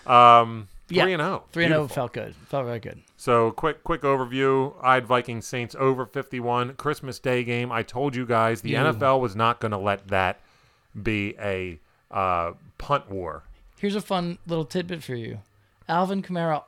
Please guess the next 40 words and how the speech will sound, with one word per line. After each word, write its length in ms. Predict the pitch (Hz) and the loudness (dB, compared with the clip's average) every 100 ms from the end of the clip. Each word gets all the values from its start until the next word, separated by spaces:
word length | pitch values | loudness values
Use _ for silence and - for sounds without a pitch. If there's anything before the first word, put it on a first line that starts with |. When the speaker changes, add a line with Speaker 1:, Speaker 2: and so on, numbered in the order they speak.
| - | -4
Speaker 2:
all 240 | 160 170 | 0 0
by 220 | 156 156 | 2 0
himself 680 | 143 147 - - 196 220 - | 0 -4 -8 -6 -2 -4 -4
almost 500 | - 160 147 - - | -4 -2 -4 -8 -6
hit 140 | 139 151 | -6 -4
the 100 | 131 | -4
over 220 | 123 120 | -4 -6
Speaker 1:
We 40 | |
Speaker 2:
for 180 | 110 113 | -8 -6
Speaker 1:
can't, 140 | 107 104 | -4 -4
Speaker 2:
you. 40 | |
Speaker 1:
we 80 | 107 | 0
don't 120 | 117 | 2
wanna 140 | 117 117 | 2 0
talk. 260 | 107 107 | 2 0
He 100 | 113 | 0
did, 160 | 107 127 | -2 0
I 120 | 120 | 0
think 180 | - 180 | 0 -4
he 140 | 165 | -4
d-, 120 | 120 131 | -4 -2
actually 340 | 117 - 98 | -2 -2 -8
did, 220 | 87 104 | -4 -4
but 80 | 87 | -4
Speaker 2:
I 40 | 135 | -2
Speaker 1:
we 80 | 131 | 0
don't 120 | 143 | 2
wanna 140 | 139 | 2
Speaker 2:
mean 40 | 120 | 2
Speaker 1:
really 140 | 117 | 0
talk 300 | 101 110 110 | -2 -2 -2
about 240 | 95 90 85 | -2 -4 -2
that. 280 | 92 90 - | -2 -2 -8
My 180 | 113 110 | -4 0
wife 260 | 113 107 | 0 0
was 140 | 110 95 | -4 -6
in 120 | 98 | -8
two 540 | - - 165 175 196 196 | -8 -2 2 4 2 -2
finals. 640 | - 185 185 156 113 95 | -2 0 2 0 -2 -2
Speaker 2:
Yeah. 280 | 147 131 123 | -4 -2 -4